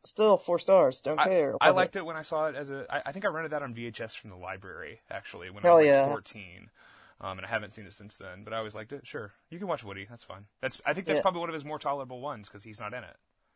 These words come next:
Speaker 1: He's in it, but
Speaker 2: He's, he's
Speaker 1: and
Speaker 2: not a lead. He's, he's, he's, yeah, he's not the lead. Of course he's
Speaker 1: It's
Speaker 2: not.
Speaker 1: an ensemble piece.
Speaker 2: Right.
Speaker 1: Uh, The Offense by, uh, Sidney Lumet, uh, starring Sean Connery.
Speaker 2: What's that?
Speaker 1: Uh, it's a, he's a,
Speaker 2: What's the
Speaker 1: uh,
Speaker 2: year?
Speaker 1: uh,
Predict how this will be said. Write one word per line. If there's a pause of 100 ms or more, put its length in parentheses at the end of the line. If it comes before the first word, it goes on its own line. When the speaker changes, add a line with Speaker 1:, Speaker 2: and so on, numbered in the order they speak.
(400)
Speaker 1:
He's
in
it,
but
Speaker 2:
He's,
he's
Speaker 1:
and
Speaker 2:
not
a
lead.
He's,
he's,
he's,
yeah, (120)
he's
not
the
lead. (640)
Of
course
he's
Speaker 1:
It's
Speaker 2:
not.
Speaker 1:
an
ensemble
piece.
Speaker 2:
Right. (400)
Speaker 1:
Uh,
The
Offense
by,
uh,
Sidney
Lumet, (240)
uh,
starring
Sean
Connery.
Speaker 2:
What's
that?
Speaker 1:
Uh,
it's
a, (100)
he's
a, (280)
Speaker 2:
What's
the
Speaker 1:
uh,
Speaker 2:
year?
Speaker 1:
uh,